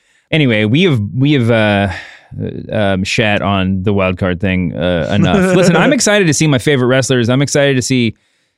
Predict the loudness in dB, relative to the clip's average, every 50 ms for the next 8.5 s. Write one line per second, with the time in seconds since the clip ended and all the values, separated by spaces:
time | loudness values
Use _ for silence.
0 | _ _ -2 0 2 2 2 2 0 -2 -2 -6 -8 _ _ _ _ _ _ _
1 | _ _ _ _ -16 -10 -4 -2 0 0 -2 -4 -6 -4 -2 -2 0 0 0 0
2 | 0 0 0 -2 -2 -2 -2 0 0 0 2 2 0 0 0 -2 -4 -4 -6 -6
3 | -6 -6 -10 -12 -16 _ _ _ _ _ _ _ -4 -4 -2 -2 0 2 2 2
4 | 2 2 0 0 -2 -2 -2 -2 0 0 0 2 2 2 2 2 2 2 0 0
5 | 0 0 0 2 0 0 0 -2 -2 -2 -2 -2 -2 -2 -2 0 0 0 -2 -2
6 | -2 -2 -2 0 0 0 0 0 0 0 0 0 0 0 0 0 -2 -2 -2 -2
7 | -2 0 -2 -2 0 0 0 0 0 0 -2 -2 -2 0 0 0 0 -2 0 0
8 | 0 0 0 0 -2 -4 -6 -8 -4 -2